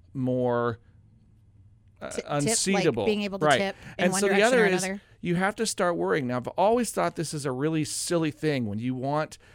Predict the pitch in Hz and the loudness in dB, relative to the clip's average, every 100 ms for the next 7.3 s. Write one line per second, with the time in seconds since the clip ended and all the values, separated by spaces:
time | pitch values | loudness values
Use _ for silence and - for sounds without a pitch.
0 | - _ - 143 - - 170 170 139 - | -20 _ -10 -4 -2 0 -2 -4 -4 -2
1 | 165 160 135 113 143 139 139 139 110 65 | 0 0 -2 -2 2 2 2 0 0 -6
2 | - 110 113 127 160 147 143 - 160 160 | -10 -10 -8 -6 -4 -4 -4 -2 0 0
3 | 156 143 127 135 135 147 143 123 - 117 | 0 0 0 0 0 -2 -4 -4 -6 -8
4 | - 151 147 - 135 - 143 - - 120 | -6 -4 -4 -6 -6 -2 -4 -4 -8 -4
5 | 123 135 135 - 127 120 120 120 - 135 | -4 -4 -6 -8 -6 -4 -2 -2 -2 0
6 | 131 107 64 64 - - - - - - | 0 -2 -10 -16 -20 -20 -20 -20 -20 -6
7 | 139 131 | 0 0